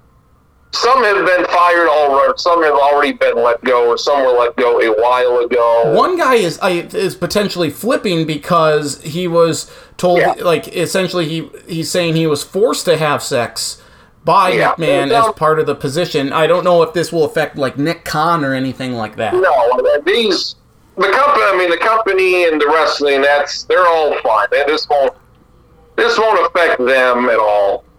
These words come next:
Speaker 2: But doesn't it, doesn't the trafficking of women, like,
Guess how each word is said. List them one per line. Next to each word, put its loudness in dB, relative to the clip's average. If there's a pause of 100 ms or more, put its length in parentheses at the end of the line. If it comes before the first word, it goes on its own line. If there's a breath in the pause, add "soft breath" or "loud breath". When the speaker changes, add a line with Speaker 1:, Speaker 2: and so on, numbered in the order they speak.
Speaker 2:
But 0
doesn't 0
it, -4 (260)
doesn't -2
the -4
trafficking -2
of -8
women, -2
like, -4